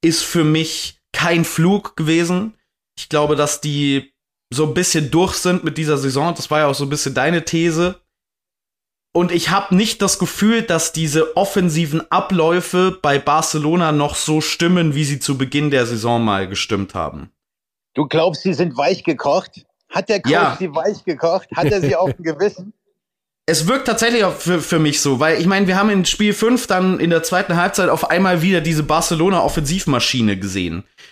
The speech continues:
Speaker 1: Wo kommt das her? Ist, also,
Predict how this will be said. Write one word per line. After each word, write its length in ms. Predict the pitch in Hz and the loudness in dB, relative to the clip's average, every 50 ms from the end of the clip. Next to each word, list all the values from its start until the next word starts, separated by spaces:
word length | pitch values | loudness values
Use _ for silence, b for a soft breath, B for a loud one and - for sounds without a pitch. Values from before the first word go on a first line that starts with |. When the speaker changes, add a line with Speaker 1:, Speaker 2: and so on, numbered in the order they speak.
| B B B | B B B
Speaker 1:
Wo 260 | 123 123 165 190 208 | -4 0 2 2 2
kommt 340 | - - 196 208 214 208 190 | 2 2 2 2 2 2 2
das 240 | 165 165 - - - 135 | 0 0 0 -2 -2 0
her? 480 | 156 165 175 175 151 120 80 - - - - 135 135 - - | 0 2 2 4 2 2 0 -2 -6 -6 -6 -6 -6 -6 -6
Ist, 480 | 120 139 156 147 - - - - - | -4 -2 -2 -2 -2 -4 -6 -6 -4
also, 320 | - 143 143 147 147 123 | -2 0 2 2 2 2